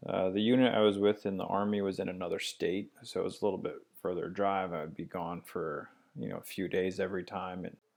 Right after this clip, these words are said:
I think to, like, a, a single guy, it doesn't seem like a big deal, but when you are trying to explain to your wife that you're leaving, you know, for three nights every month, um,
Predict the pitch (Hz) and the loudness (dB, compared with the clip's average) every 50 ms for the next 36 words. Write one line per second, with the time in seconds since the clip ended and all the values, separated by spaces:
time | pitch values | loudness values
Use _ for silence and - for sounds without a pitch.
0 | _ _ 110 110 104 95 92 - - - 92 87 87 - - - - - - - | _ _ 0 2 2 2 0 -4 -6 -4 -2 -2 0 0 0 0 0 0 -4 -8
1 | - _ - - - - 110 107 107 107 107 104 107 107 107 107 101 - 92 92 | -14 _ -8 -4 2 2 2 4 4 4 6 6 6 6 6 4 0 -2 -4 -6
2 | 98 98 - 101 - 104 95 95 95 90 95 - 92 92 95 95 95 98 98 101 | -6 -8 -12 -8 -8 -6 -4 -4 -4 -6 -4 -6 -6 -4 -2 -2 -2 -2 0 2
3 | 95 98 98 101 98 95 87 85 92 92 92 92 87 85 - - - _ _ - | 4 4 4 4 2 0 -2 -2 -4 -6 -6 -6 -8 -10 -10 -12 -16 _ _ -6
4 | - - 101 - 113 98 95 95 92 87 87 - - _ - - - - 80 85 | -4 -4 -2 0 0 0 0 0 -2 -4 -6 -8 -12 _ -16 -8 -6 -6 -4 -4
5 | 87 87 85 95 - _ _ _ _ _ _ _ _ - - 117 104 95 98 92 | -6 -6 -6 -8 -10 _ _ _ _ _ _ _ _ -2 2 2 4 6 6 4
6 | 101 98 - - 98 87 87 - - - 101 98 90 98 98 98 101 104 101 101 | 4 2 2 0 0 0 -2 -6 -4 0 0 0 2 2 0 2 2 0 0 -2
7 | 104 - _ - - - - 98 98 95 92 87 85 104 - _ _ _ _ _ | -4 -6 _ -14 -12 -10 -8 -6 -6 -6 -6 -6 -8 -10 -14 _ _ _ _ _
8 | _ _ _ _ _ _ _ _ _ _ _ _ _ _ - - - - 50 50 | _ _ _ _ _ _ _ _ _ _ _ _ _ _ -20 -8 -6 -4 -2 -2
9 | 50 - - _ _ _ _ _ _ - _ _ - 113 110 104 101 95 95 95 | -4 -6 -8 _ _ _ _ _ _ -20 _ _ -2 2 2 2 2 2 0 0
10 | 92 95 95 - - - _ - - 101 95 101 98 95 95 92 92 92 98 104 | 0 0 -2 -4 -10 -12 _ 0 0 2 2 2 -2 -2 -2 -2 -2 -2 -4 -4
11 | - - _ _ _ _ _ _ _ _ _ _ _ _ _ _ _ _ _ - | -6 -10 _ _ _ _ _ _ _ _ _ _ _ _ _ _ _ _ _ -8
12 | - 85 87 - 50 - - 98 101 | -6 -4 -2 -2 -2 -4 -4 -4 -8